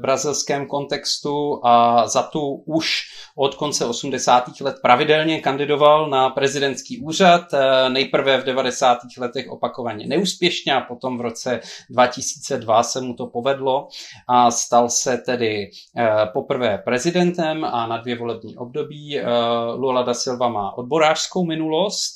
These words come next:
a, eh, pochází z velmi chudých poměrů, takže jeho zájem byl od počátku až vlastně do současnosti hodně v tom, aby pomohl, eh, nějakým způsobem dostat, eh, větší část, eh,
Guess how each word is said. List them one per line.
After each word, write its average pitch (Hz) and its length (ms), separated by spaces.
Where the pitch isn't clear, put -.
a, 127 280
eh, 127 100
pochází 131 480
z 127 60
velmi 131 280
chudých 143 380
poměrů, 123 580
takže 123 300
jeho 131 220
zájem 117 480
byl 123 220
od 123 140
počátku 131 600
až 139 140
vlastně 135 340
do 120 100
současnosti 131 840
hodně 120 300
v - 80
tom, 123 260
aby 127 200
pomohl, 143 680
eh, 123 240
nějakým 139 380
způsobem 151 500
dostat, 151 480
eh, 131 180
větší 127 380
část, 139 500
eh, 131 60